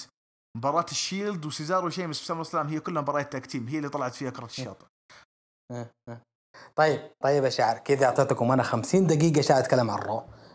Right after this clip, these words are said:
Speaker 2: ما في أحلى من كذا.
Speaker 1: غطينا على هروب
Speaker 2: طيب يا
Speaker 1: رو.
Speaker 2: شاعر. <laughs> طيب يا شاعر، أعطيني تقييمك من عشرة لعرض الأسبوع هذا.
Speaker 1: وأنا ما أحب التقييم، بس إذا بنقيم أنا أقول عرض فول أوت فيه حوسة كبيرة، ستة ونص زينة، على الأقل طلعنا بكم حاجة جميلة يعني.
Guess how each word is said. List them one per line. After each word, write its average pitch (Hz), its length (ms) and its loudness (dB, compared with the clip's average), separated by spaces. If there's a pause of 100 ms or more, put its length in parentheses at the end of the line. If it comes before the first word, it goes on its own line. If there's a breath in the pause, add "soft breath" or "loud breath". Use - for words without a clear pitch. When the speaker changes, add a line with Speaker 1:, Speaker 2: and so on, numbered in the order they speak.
(140 loud breath)
Speaker 2:
ما 147 100 4
في 147 60 2
أحلى 135 200 4
من 110 140 0
كذا. 101 300 -6 (140)
Speaker 1:
غطينا 180 340 -2
على 135 100 -2
هروب 131 100 0
Speaker 2:
طيب 175 220 6
يا 147 100 4
Speaker 1:
رو. 135 80 2
Speaker 2:
شاعر. 127 260 0 (460)
<laughs> 262 1200 0
طيب 170 260 4
يا 147 40 6
شاعر، 127 240 4
أعطيني 196 300 4
تقييمك 185 460 2
من 143 100 4
عشرة 151 320 4
لعرض 127 420 4
الأسبوع 120 440 2
هذا. 165 260 0 (1300)
Speaker 1:
وأنا 226 200 4
ما 254 100 2
أحب 139 180 -4
التقييم، 120 360 -8
بس 180 240 -4
إذا 208 140 -2
بنقيم 202 400 -2
أنا 175 100 0
أقول 160 280 -2
عرض 151 240 0
فول 151 220 -2
أوت 156 260 2
فيه 160 180 -4
حوسة 147 260 -2
كبيرة، 151 340 -4
ستة 143 300 -6
ونص 143 260 -6
زينة، 120 320 -6
على 123 180 -4
الأقل 135 180 -6
طلعنا 131 280 -2
بكم 127 240 -10
حاجة 110 220 -8
جميلة 101 360 -8
يعني. - 280 -14